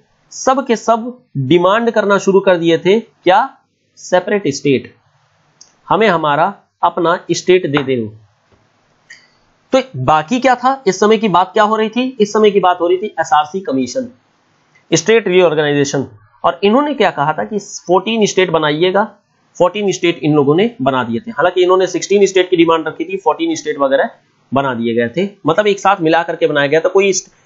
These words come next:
special, अ, मतलब focus नहीं रखा गया था, केवल language रहेगा, religion रहेगा, ethnicity रहेगी, नहीं, सारा कुछ मिला करके और थोड़ा सा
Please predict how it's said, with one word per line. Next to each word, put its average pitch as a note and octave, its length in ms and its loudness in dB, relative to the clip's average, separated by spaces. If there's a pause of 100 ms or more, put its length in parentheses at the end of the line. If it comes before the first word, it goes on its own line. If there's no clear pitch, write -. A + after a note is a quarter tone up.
(160)
special, F#3+ 500 0
अ, E3+ 260 2
मतलब E3+ 220 0
focus F#3+ 360 -2
नहीं E3 100 2
रखा D3+ 240 2
गया D3 200 2
था, D3 80 -6
केवल D#3 360 0
language C#3 360 -2
रहेगा, C3+ 480 4
religion C#3 500 0
रहेगा, C3+ 340 2
ethnicity C3+ 500 -6
रहेगी, C3 420 -4 (260)
नहीं, C#3+ 260 0
सारा A3+ 240 0
कुछ C4 180 -6
मिला F3+ 200 2
करके E3+ 340 -4 (340)
और F3+ 200 0
थोड़ा A#3 120 2
सा F#3 400 -2